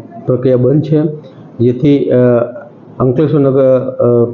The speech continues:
તાલુકા પંચ-, અ, પંચાયતમાં અને મામલતદાર કચેરીમાં ચૂંટણી અધિકારીઓ દ્વારા ફોર્મ ભરવાની પ્રક્રિયા હાથ ધરવામાં આવેલ છે.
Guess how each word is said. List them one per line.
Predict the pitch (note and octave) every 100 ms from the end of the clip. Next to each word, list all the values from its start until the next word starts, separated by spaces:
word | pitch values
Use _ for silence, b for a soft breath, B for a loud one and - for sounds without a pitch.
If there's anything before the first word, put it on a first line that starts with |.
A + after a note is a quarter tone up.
| -
તાલુકા | C3 C3+ C#3+
પંચ-, | B2 C3 B2
અ, | B2 A#2+
પંચાયતમાં | A#2 B2+ B2+ C#3 C#3+ - - - - - - C3+ C#3 C#3
અને | - C3 C3
મામલતદાર | A#2+ B2 C#3+ D3+ C#3
કચેરીમાં | C3 A2+ G#2+ F#2+ - -
ચૂંટણી | B2+ C3+ D3
અધિકારીઓ | C3 C3 C3+ B2+
દ્વારા | B2 B2+ B2+ G2 -
ફોર્મ | B2+ B2+
ભરવાની | B2 B2 B2
પ્રક્રિયા | A2+ - A2 B2+ A2+
હાથ | A#2
ધરવામાં | A2+ G#2+ A2 A2+
આવેલ | A2+ B2+ B2+ G#2+
છે. | - F2+